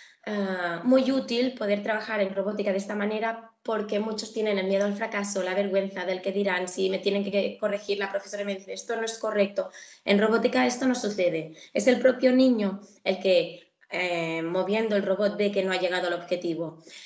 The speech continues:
No se considera un error, sencillamente se considera que no hemos llegado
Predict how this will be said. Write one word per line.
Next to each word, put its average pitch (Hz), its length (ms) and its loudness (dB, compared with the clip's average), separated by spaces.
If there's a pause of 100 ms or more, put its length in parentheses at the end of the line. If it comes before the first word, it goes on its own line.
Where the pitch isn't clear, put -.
(120)
No 247 180 0
se 269 140 -2
considera 254 600 0
un 220 160 -2
error, 180 380 -2
sencillamente 233 680 -4
se 220 160 -6
considera 214 540 -4
que 180 380 0 (140)
no 226 160 -4
hemos 226 180 -4
llegado 214 640 -2